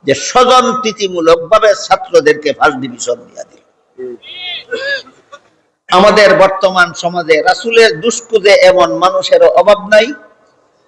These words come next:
সাহাবায়ে কেরামের দুষ খুঁজে এমন মানুষের অভাব নাই। এজন্য এখানে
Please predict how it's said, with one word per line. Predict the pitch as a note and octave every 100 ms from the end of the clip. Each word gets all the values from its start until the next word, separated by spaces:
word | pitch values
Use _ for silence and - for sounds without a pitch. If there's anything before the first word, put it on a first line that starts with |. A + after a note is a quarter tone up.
| _
সাহাবায়ে | - - E3 D#3+ F3 G3+ G#3
কেরামের | G3+ G3 F#3+ F3 E3
দুষ | B2+ F3 F3+ -
খুঁজে | G3 D#3+ D#3+ D#3+ -
এমন | E3+ E3 D#3
মানুষের | D3 D3 D#3 D3+ D3+ C3+
অভাব | B2 B2 A#2 -
নাই। | - - _ E4+ G4+ G#4+ G#4+ C5 A#4+ A#4+ A4+ - D5 - - B4+ C#5+ C#5 A#4+ _
এজন্য | E3+ G3+ B3 B3
এখানে | F#3+ F3+ G3+ G3+ F3+